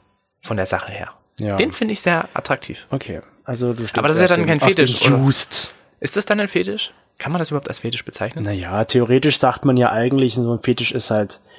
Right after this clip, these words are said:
Speaker 2: an Gegenständen oder Materialien oder Körperteilen.
Speaker 1: Hm,
Speaker 2: Ja.
Speaker 1: die ganze Haut ist ein Organ?
Speaker 2: Gänsehaut?
Speaker 1: <laughs>
Speaker 2: Ach, die ganze Haut, ja.
Speaker 1: Die ganze Haut?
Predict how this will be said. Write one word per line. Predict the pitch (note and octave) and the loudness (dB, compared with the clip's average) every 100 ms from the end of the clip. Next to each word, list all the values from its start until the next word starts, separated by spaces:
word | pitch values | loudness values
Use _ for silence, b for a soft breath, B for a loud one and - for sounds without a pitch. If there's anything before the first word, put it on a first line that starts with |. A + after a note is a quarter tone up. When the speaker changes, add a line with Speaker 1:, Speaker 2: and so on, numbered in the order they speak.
| b b | b b
Speaker 2:
an | G#2+ G2+ G2 - | -4 -4 -6 -8
Gegenständen | B2 A2+ A#2 C3+ B2 - A2+ A#2 | -6 0 2 2 0 2 0 0
oder | A2 | -2
Materialien | G#2+ G#2 G#2 G2+ F#2+ G#2 A#2+ | 0 0 -2 -4 0 2 4
oder | A#2 F#2+ | 0 -4
Körperteilen. | - B2 - - G#2 A2+ G#2 F#2 - _ _ _ _ _ _ _ - | 0 0 0 -2 0 2 0 -6 -12 _ _ _ _ _ _ _ -6
Speaker 1:
Hm, | D#3+ D#3+ D#3 D3+ D3+ D3 D3+ D3 D3 | -2 0 0 0 0 0 0 0 0
Speaker 2:
Ja. | D3 | 0
Speaker 1:
die | D3 | -2
ganze | C#3+ D3 C#3+ C#3 | 0 2 2 2
Haut | C#3 | 2
ist | - D#3+ F3+ | 0 -8 -6
ein | F3+ | -2
Organ? | F3 G3 G#3+ A3+ A#3 A#3+ B3 _ _ | -2 -2 -2 -2 -4 -6 -10 _ _
Speaker 2:
Gänsehaut? | - C3+ A#3 F#3+ B2+ G#2 A2+ F3 - - F#3+ | -2 2 4 4 2 0 -2 -2 -4 -8 -4
Speaker 1:
<laughs> | A#3 | -4
Speaker 2:
Ach, | |
die | G#3 | 0
ganze | D#3 F3 F#3 A#2 | 2 2 2 2
Haut, | C3 C#3 G#2 | 4 4 0
ja. | G#2+ | -4
Speaker 1:
Die | G#2+ | 0
ganze | D#3+ A3+ A#3 F#3 | 0 0 -4 -4
Haut? | E3+ G#3+ - | -4 -6 -8